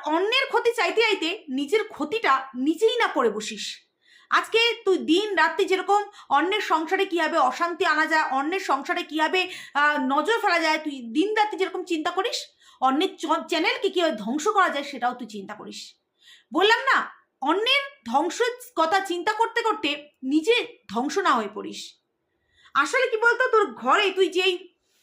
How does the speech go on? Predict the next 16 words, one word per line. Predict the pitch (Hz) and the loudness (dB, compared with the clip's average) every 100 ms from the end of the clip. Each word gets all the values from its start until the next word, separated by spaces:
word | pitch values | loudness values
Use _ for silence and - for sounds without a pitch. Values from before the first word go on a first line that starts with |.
| _ - - 247 | _ -20 -16 -4
ছোট্ট | 381 427 - | -2 -2 0
নান্নাসা | 466 403 359 381 403 415 403 | 0 2 0 0 0 2 0
মুন্নাসা, | 320 320 381 381 403 427 - - - | 0 0 0 4 2 2 -2 -16 -2
আহ, | 311 320 - | 2 2 2
যে | 381 | 2
বাল | 269 302 | 4 2
গোপালকে | 302 311 330 349 | 0 0 0 0
নিয়ে | 294 294 427 | -2 0 0
এসছিস, | - 302 302 - _ _ _ - | 0 -2 -4 -6 _ _ _ -14
সেই | - 370 381 415 302 - _ _ | -6 -2 2 2 0 -4 _ _
কি | 302 | 0
বলতো | 311 311 339 | 2 2 2
তোর | 381 359 403 392 - _ | 0 2 2 0 -14 _
বিনাশ | 214 320 339 330 - | -2 0 2 0 -2
করে | 233 | -4
ছাড়বে, | 226 220 196 | -2 -6 -6